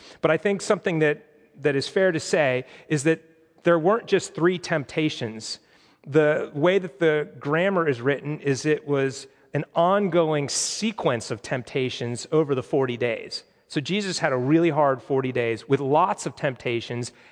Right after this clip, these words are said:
These three are just a summary, um, that are typifying some things for us. So N T Wright, the,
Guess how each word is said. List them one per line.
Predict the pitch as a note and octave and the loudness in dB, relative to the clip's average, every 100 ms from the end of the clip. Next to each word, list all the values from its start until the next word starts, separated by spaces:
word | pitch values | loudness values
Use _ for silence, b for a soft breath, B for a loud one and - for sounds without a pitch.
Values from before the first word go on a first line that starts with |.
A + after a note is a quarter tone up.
| - | -6
These | C#3 G3 G3 | -2 -2 -4
three | - F3+ E3+ D3 | -2 2 2 2
are | - C3+ | 0 0
just | A#2+ C3+ B2+ - | 0 -2 -2 -6
a | C3+ B2+ | -4 -4
summary, | - F#3 F3 D3+ C3 B2+ B B - | 0 0 2 2 0 -4 B B -4
um, | C3+ B2+ B2 B2+ | 0 0 -2 -2
that | C#3 C3+ | -2 0
are | C3 B2 | 0 0
typifying | A#2+ - F3 C3 C3 A#2+ A2+ | 0 -4 -4 -2 -2 -2 -4
some | - | -10
things | A2+ C3 A2+ - - _ _ _ _ _ | -6 -6 -6 -10 -16 _ _ _ _ _
for | - C#3 A#2 | -2 0 0
us. | - - - _ _ _ _ _ - - | -6 -12 -14 _ _ _ _ _ -20 -16
So | - D#3+ A2 - B B B B | -2 0 0 -6 B B B B
N | F3+ A#3 | 2 2
T | - A#3 | 0 2
Wright, | F#3 C3 A#2+ - | 4 4 2 0
the, | C#3 C3 C#3+ | 2 2 0